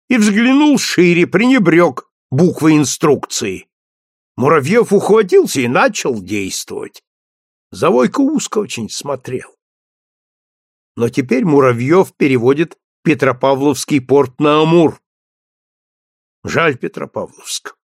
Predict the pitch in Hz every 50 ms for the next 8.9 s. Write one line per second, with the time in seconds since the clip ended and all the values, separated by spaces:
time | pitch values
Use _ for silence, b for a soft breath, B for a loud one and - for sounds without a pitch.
0 | _ _ _ _ _ _ _ _ _ _ _ _ _ _ _ 113 117 165 190 170
1 | 214 220 214 - 220 262 226 190 202 165 151 156 185 214 214 - 285 285 294 208
2 | 147 170 190 208 - - 120 107 104 95 87 90 69 69 - - - _ _ _
3 | _ _ _ _ _ _ _ _ _ _ _ _ _ - - - 160 190 196 190
4 | 190 196 196 180 143 151 147 170 202 226 214 - 262 277 269 214 180 - - 127
5 | 113 98 95 92 - - _ - _ _ _ _ _ _ _ _ _ _ _ _
6 | - 123 123 - - 233 233 196 175 - - 233 233 185 - - 165 160 156 143
7 | 131 - - 170 139 - - - 135 123 - 180 180 175 139 - - - - 147
8 | 127 127 - 175 190 190 - _ - 175 175 165 127 151 190 190 - -